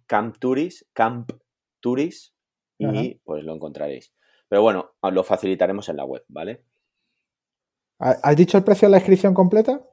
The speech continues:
Speaker 1: No lo he dicho porque como hay varias opciones, pues,
Speaker 2: Vale.
Speaker 1: eh, tienes, en esta te dan opciones a, dependiendo de si quieres ir varios días, un día, pues, te, los precios
Speaker 2: Pues
Speaker 1: varían, ¿vale?
Speaker 2: cuéntanos.
Speaker 1: Tienes la opción de inscripción completa, que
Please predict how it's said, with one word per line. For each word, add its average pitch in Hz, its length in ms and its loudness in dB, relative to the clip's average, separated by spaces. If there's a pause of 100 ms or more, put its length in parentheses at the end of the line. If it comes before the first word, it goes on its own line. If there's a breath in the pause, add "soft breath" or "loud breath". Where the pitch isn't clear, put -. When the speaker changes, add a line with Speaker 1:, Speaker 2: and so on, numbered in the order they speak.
(120)
Speaker 1:
No 123 180 2
lo 147 120 0
he - 40 2
dicho 151 240 0
porque 110 380 2
como 104 320 0
hay 131 120 2
varias 131 340 2
opciones, 165 500 -6 (100)
pues, 92 420 -4
Speaker 2:
Vale. 117 340 -6
Speaker 1:
eh, 92 640 -4 (240)
tienes, 135 460 -4
en 104 160 -6
esta 127 220 -2
te 120 100 2
dan 123 160 -4
opciones 135 480 -4
a, 95 420 0
dependiendo 101 500 -2
de 113 100 -2
si 110 140 -6
quieres 107 260 -4
ir 113 80 -6
varios 107 300 -2
días, 120 300 -2
un 107 140 -6
día, 123 280 -4
pues, 90 340 -8 (140)
te, 90 220 -2
los 92 180 -6
precios 104 280 -4
Speaker 2:
Pues 80 120 -8
Speaker 1:
varían, 117 160 -2
¿vale? 107 160 -4
Speaker 2:
cuéntanos. 147 280 -8 (680 soft breath)
Speaker 1:
Tienes 127 240 4
la 131 80 8
opción 147 220 0
de 120 60 -2
inscripción 101 360 -6
completa, 151 640 -2
que 104 380 -4